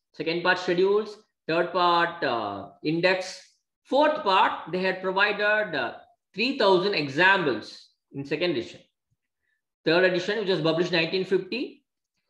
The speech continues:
it was based on dynamic theory of classification. It was based on the postulate of fundamental categories. It is the first time where Ranganathan introduced the concept of postulates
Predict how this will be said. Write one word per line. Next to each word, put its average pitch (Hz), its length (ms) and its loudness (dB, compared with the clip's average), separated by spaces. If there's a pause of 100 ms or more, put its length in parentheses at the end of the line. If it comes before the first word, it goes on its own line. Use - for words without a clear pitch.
(140)
it 175 80 -2
was 220 180 4
based 196 380 4
on 202 440 2
dynamic 202 540 -2
theory 185 180 0
of 180 120 2
classification. 175 760 -2 (1400)
It 180 100 2
was 208 140 2
based 208 320 6
on 214 260 4
the 185 320 4 (460)
postulate 214 600 4
of 202 240 2
fundamental 170 500 0
categories. 120 880 -8 (400)
It 135 100 -12
is 139 40 -2
the 143 100 -4
first 160 220 -2
time 165 160 -2
where 156 180 2
Ranganathan 143 380 -4
introduced 143 460 2
the 151 60 2
concept 131 460 -2
of 165 300 0 (960)
postulates 202 600 4